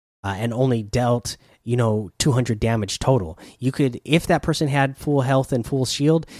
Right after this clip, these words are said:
you could potentially get the two hundred damage for downing them, plus another two hundred sixty-two, so four hundred sixty-two total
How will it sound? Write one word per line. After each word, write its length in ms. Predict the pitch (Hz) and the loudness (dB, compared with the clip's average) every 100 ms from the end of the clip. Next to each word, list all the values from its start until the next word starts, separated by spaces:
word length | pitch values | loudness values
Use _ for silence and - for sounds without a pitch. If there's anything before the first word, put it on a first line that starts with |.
| - | -6
you 120 | 143 | -2
could 120 | 135 | -2
potentially 460 | - - 143 - 139 | -4 -2 -2 0 -4
get 260 | 135 131 - | 0 -2 -2
the 100 | 98 | -6
two 260 | - 196 | -2 0
hundred 240 | 156 156 147 | 2 0 0
damage 340 | 139 143 147 | 0 0 -4
for 180 | - 120 | -4 -2
downing 440 | 117 131 131 123 | 0 0 0 0
them, 220 | 120 120 120 - - - | 0 0 -2 -8 -20 -6
plus 200 | 160 147 | -4 -2
another 280 | 147 135 127 | -2 0 -2
two 160 | - | 0
hundred 200 | 135 127 | -2 -2
sixty-two, 540 | - - 120 - 113 113 | -6 -6 -6 -8 -8 -6
so 180 | 113 - | -10 -4
four 140 | 202 160 | 0 2
hundred 320 | 156 143 123 | 2 0 -2
sixty-two 480 | - - 120 - 117 | -6 -6 -6 -4 -4
total 520 | - 226 208 151 151 | -2 2 4 4 2